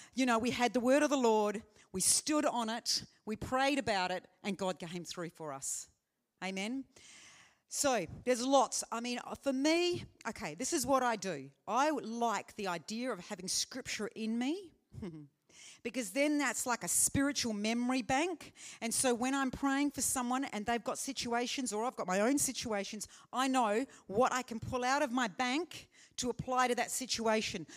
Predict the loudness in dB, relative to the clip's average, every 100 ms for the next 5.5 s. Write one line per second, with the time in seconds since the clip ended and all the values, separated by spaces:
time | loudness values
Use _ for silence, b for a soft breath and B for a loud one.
0 | B 0 2 4 4 4 2 -2 0 0
1 | 0 -2 -2 -4 -4 -6 -4 0 0 -2
2 | -2 0 0 0 -2 -4 -2 -2 -2 -4
3 | B B 4 4 4 0 2 2 2 0
4 | 2 0 -2 0 0 0 -2 -2 -4 -2
5 | 0 2 0 -4